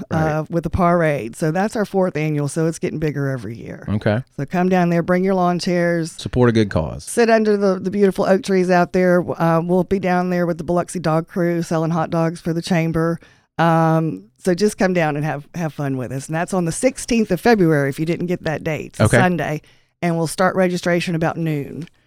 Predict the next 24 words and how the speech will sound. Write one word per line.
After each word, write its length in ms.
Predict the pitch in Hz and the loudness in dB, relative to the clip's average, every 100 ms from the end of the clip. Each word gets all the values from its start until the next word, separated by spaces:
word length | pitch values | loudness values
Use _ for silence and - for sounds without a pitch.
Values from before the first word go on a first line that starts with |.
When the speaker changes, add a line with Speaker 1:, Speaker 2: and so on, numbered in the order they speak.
| _ _ - | _ _ -8
Speaker 2:
Uh, 240 | 156 151 147 | -4 -4 -4
parade 300 | - 165 170 | 0 0 2
will 80 | |
roll 460 | 170 170 165 170 156 - | 2 2 0 0 -4 -4
right 180 | 311 311 | 0 2
about 240 | 170 - | 0 0
one. 480 | 156 139 123 127 160 _ _ _ _ _ _ | -4 -4 -6 -10 -12 _ _ _ _ _ _
So 200 | 160 151 | -2 -2
that'll 280 | 147 175 175 | 0 0 0
be 100 | 160 | -2
a 60 | 151 | -6
great 400 | 147 175 175 165 | -4 -2 0 0
afternoon. 640 | 156 - 165 156 156 156 | -4 -6 -6 -6 -6 -6
Ho-, 180 | 156 160 - | -6 -8 -6
hopefully 380 | 180 220 - 262 | -2 0 2 4
the 100 | 254 | 4
weather 300 | 208 202 208 | 6 6 6
will 80 | 208 | 4
be 100 | 208 | 2
good. 360 | 202 190 185 - | 2 2 2 -2
It's 160 | 147 | -2
always 540 | 170 180 185 170 - - _ _ - | 0 2 2 0 -4 -14 _ _ -4
been 280 | 170 175 - | -2 0 0
wonderful 600 | 196 185 170 175 170 | 0 0 0 0 0